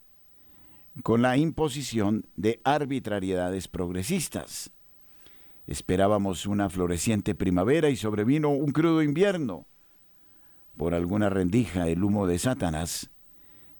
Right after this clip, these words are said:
se introdujo en la casa de Dios, aceptaba el propio Pablo sexto. Sí, en los días que corren pareciera que el Concilio Vaticano segundo, en su tenor original, expresado en sus textos,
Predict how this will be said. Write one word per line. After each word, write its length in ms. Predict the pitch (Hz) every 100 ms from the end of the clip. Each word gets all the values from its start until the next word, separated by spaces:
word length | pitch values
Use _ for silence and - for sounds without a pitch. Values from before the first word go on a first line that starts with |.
| -
se 160 | -
introdujo 600 | 82 82 78 78 76 80
en 60 | 73
la 100 | 69
casa 300 | 80 76 78
de 120 | 67
Dios, 480 | 67 67 69 - - - - - - - - -
aceptaba 760 | 98 92 87 73 76 71 73 - - -
el 120 | 64
propio 440 | 60 76 69 78 73
Pablo 340 | 73 71 71
sexto. 500 | - 69 - - - - - - - - - - - - - - - - - - -
Sí, 340 | - 180 202 - - - - _ - - -
en 160 | 92 92
los 180 | 82 82
días 440 | 104 101 98 -
que 160 | 82 73
corren 420 | 107 101 104 92
pareciera 560 | 76 69 67 82 82
que 380 | 78 78 69 - - - - - - - - - - - - -
el 140 | 76 -
Concilio 360 | 98 101 98
Vaticano 400 | 98 92 85 95
segundo, 460 | 98 101 135 156 117
en 40 |
su 140 | 95 95
tenor 300 | 85 90 98
original, 480 | 107 117 131 110
expresado 580 | 104 - - 80 95 95
en 60 | 98
sus 180 | 120 -
textos, 560 | 117 - - 107 -